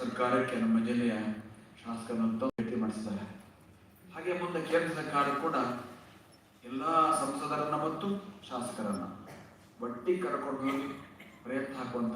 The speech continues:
ಅವಶ್ಯಕತೆ ಇದೆ. ಎಲ್ಲ ಸಂಸದರು ನಮ್ಮ ಜಿಲ್ಲೆ ಮಾತ್ರ, ಅಕ್ಕಪಕ್ಕದ ಪಶ್ಚಿಮ ಘಟ್ಟದ ಎಲ್ಲ ಜಿಲ್ಲೆಗಳ ಸಂಸದರು ಕೂಡ ಬಂದ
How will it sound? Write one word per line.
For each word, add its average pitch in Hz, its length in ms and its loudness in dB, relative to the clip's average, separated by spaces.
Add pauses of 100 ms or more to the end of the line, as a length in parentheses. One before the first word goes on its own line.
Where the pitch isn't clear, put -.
ಅವಶ್ಯಕತೆ 131 600 -2
ಇದೆ. 98 100 0 (1200)
ಎಲ್ಲ 123 100 -6 (140)
ಸಂಸದರು 160 540 0
ನಮ್ಮ 160 120 4 (120)
ಜಿಲ್ಲೆ 180 260 4
ಮಾತ್ರ, 143 280 4
ಅಕ್ಕಪಕ್ಕದ - 500 2 (640)
ಪಶ್ಚಿಮ 135 360 -6
ಘಟ್ಟದ 139 220 2
ಎಲ್ಲ 139 120 4 (120)
ಜಿಲ್ಲೆಗಳ 143 320 2 (240)
ಸಂಸದರು 120 460 -2
ಕೂಡ - 100 -2 (100)
ಬಂದ 147 140 2